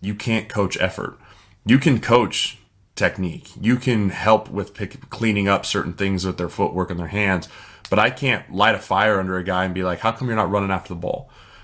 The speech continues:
How come you're not chasing down the ball? How come you're not covering down the field?" You know, those are the first things I look at. Then the second thing I look at is their finish when they're attached to someone.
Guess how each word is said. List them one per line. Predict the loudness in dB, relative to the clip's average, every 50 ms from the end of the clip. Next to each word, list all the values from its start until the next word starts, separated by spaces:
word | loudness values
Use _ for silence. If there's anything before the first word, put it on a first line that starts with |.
| -6 0
How | 0 0
come | 2 2 0
you're | 0 0
not | 0 -2
chasing | -2 -2 -4 -2 -2 -4 -2 0
down | 0 0 0
the | -2
ball? | -2 -2 -2 -2 0
How | 0 -2
come | -2 0 -2
you're | 2 2
not | 2 2 2 -2
covering | -2 -2 0 0 0 0 0 2
down | 2 2 2 0
the | -2
field?" | -4 -6 -4 -4 -4 -6 -8 -12 -18 -20 -20 -20 -20 -20 -20 -10 -4
You | 2 4
know, | 6 8
those | 8 8 8 6
are | 4 2
the | 0
first | 0 2 2 2 2 2 -2
things | -2 0
I | 2 2
look | 4 4 2 2 4
at. | 2 2 2 0 -2 -8 -18 -20 _ -2
Then | 2 2 4
the | 4 4
second | 4 2 2 2 0 -4
thing | -4 -4 -2
I | -2
look | 0 -2 -2 0 2 2
at | 2 2 2 2
is | 0 0 0 2 0 -2 -4 -8 -10 _ _ _ _ _ _ -20 -18 -10 -4 0
their | 2 2 2
finish | 2 0 0 0 2 0 0 -2 -2 -2 -6 -10 -16 _ -2
when | 0 2 4
they're | 4 4 4
attached | 4 2 0 0 0 0 0 0 -4 -8 -10
to | -8
someone. | -8 -8 -8 -8 -8 -10 -10 -12